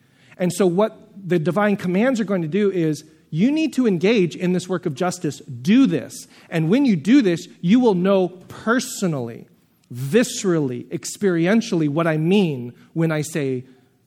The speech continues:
this command to love. That's a little bit of how I navigate that.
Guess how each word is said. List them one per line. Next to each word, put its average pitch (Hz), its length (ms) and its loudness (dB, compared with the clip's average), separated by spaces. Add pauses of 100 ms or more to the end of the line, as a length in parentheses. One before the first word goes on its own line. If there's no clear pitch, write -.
(100)
this 139 160 -6
command 143 600 -6
to 156 100 -6
love. 123 480 -8 (680)
That's - 460 -6
a 151 60 -6
little 156 220 0
bit 143 160 -4
of 127 80 -8
how 131 220 -10
I 127 80 -8
navigate 120 540 -12
that. - 200 -20